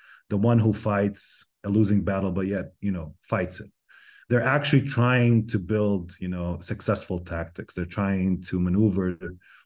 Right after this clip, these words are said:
with, with, with ev-, whatever capacity they have, uh, maneuver, uh, around Israeli movements, uh, engage in, from position of,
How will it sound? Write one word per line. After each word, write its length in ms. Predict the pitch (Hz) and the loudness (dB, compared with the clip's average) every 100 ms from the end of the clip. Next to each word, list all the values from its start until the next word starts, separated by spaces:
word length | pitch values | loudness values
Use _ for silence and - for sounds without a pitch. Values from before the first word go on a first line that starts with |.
| - | -6
with, 280 | 98 92 - | -4 -2 -2
with, 140 | 101 | 0
with 180 | 98 - | 0 -2
ev-, 200 | 120 104 | -2 0
whatever 460 | 107 107 127 131 123 | 0 2 2 2 2
capacity 600 | - - 110 117 101 92 | -2 -4 -2 -2 -2 -4
they 180 | 90 | -6
have, 440 | 85 82 78 80 82 _ _ - - _ | -8 -10 -10 -10 -12 _ _ -20 -20 _
uh, 300 | 95 95 90 | -4 -2 0
maneuver, 840 | 90 101 117 127 110 107 104 104 - | 4 6 8 8 8 6 6 2 -6
uh, 220 | 92 90 | -8 -6
around 720 | 98 104 113 120 113 98 - - _ _ | -2 2 4 6 6 4 0 -12 _ _
Israeli 480 | 107 92 101 95 95 | -2 0 0 0 0
movements, 720 | 95 95 82 85 73 - - - - - - | -2 -2 -6 -8 -10 -16 -20 -20 -20 -16 -4
uh, 220 | 98 95 | -2 0
engage 640 | 113 110 101 107 110 98 90 | 4 4 4 4 4 2 -2
in, 400 | 98 98 95 95 | -4 -2 -2 -4
from 220 | 107 101 | -4 -2
position 640 | 101 98 101 104 95 95 - | -2 -2 -2 -2 -2 -2 -6
of, 480 | 92 87 87 87 | -8 -6 -8 -10